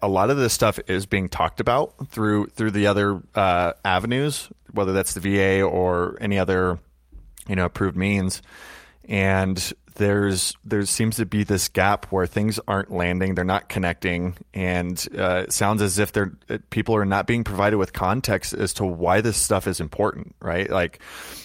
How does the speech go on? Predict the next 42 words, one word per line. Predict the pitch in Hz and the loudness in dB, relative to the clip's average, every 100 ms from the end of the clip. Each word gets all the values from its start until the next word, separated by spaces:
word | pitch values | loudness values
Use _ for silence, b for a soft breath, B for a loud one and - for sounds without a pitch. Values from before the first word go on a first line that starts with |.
| B | B
you | 101 | 0
know, | 98 | 2
Lance | 98 101 - | 2 0 2
said | 101 | 0
something | - 98 95 | 0 -2 -2
earlier | 92 92 95 | 0 2 2
about, | 90 87 85 92 | 2 2 2 0
you | |
know, | 92 | -2
being | 95 90 | 0 0
the | - | 0
alpha | 87 90 87 | 0 0 -2
male, | 82 85 | -2 -2
for | - | -4
instance. | 82 - 85 73 - | -6 -4 -6 -8 -8
And | 85 | -6
so | - 85 82 80 B B B | -2 0 0 -2 B B B
if | - 101 | -6 -2
someone | 117 110 | 0 0
has | 101 98 101 | 2 2 2
this | 98 95 | 0 -2
mindset | 92 87 107 - 87 | 0 0 0 0 0
of | 80 | 0
being | 95 | -4
an | 85 | -2
alpha | 82 101 - | 0 0 -2
male | 87 80 76 90 - - - | -2 -2 -2 -4 -6 -16 -4
and | 92 90 90 | -2 0 0
you're | 92 | -2
telling | - 104 101 | 0 0 0
them | 95 95 | 0 -2
to, | - 92 87 - | 0 0 0 0
or | 95 | -2
you're | 92 | -2
teaching | - 107 110 | -2 -2 0
them | 95 | 0
how | 87 90 | 0 -2
to | 78 | -2
breathe, | - 92 131 104 87 92 - B B B B B - - | -2 2 2 2 0 -4 -6 B B B B B -12 -2
and | 101 | 0
it's | 98 | 2
like, | 104 98 92 | 2 2 0